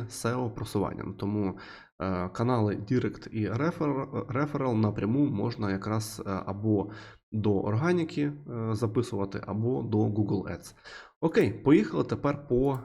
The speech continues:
кампаніям рекламним. Значить, е, беру, е, ставлю вам акцент, що відфільтрував по вартості, і зараз поясню чому. Е, хто дивився попереднє відео, той, е,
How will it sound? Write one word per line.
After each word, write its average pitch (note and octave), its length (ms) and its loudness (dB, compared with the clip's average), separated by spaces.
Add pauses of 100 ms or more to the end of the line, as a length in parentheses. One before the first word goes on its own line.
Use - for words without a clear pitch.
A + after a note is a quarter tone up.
кампаніям G#2 520 -2
рекламним. G2 500 -6 (480)
Значить, D3 480 2
е, B2 180 2
беру, B2 640 6 (260)
е, A2 480 0 (300)
ставлю A2+ 360 2
вам A2+ 180 4
акцент, G#2+ 320 0
що G#2+ 540 0
відфільтрував A2+ 880 0
по G#2+ 240 2
вартості, C3 640 -2
і B2 360 -2
зараз A#2 340 -2
поясню A2+ 680 0
чому. G#2+ 420 -2 (880)
Е, G#2+ 280 2
хто F#3 280 4
дивився D3 460 4
попереднє A#2 840 0
відео, E3 460 4
той, C3 500 2
е, G#2 480 -4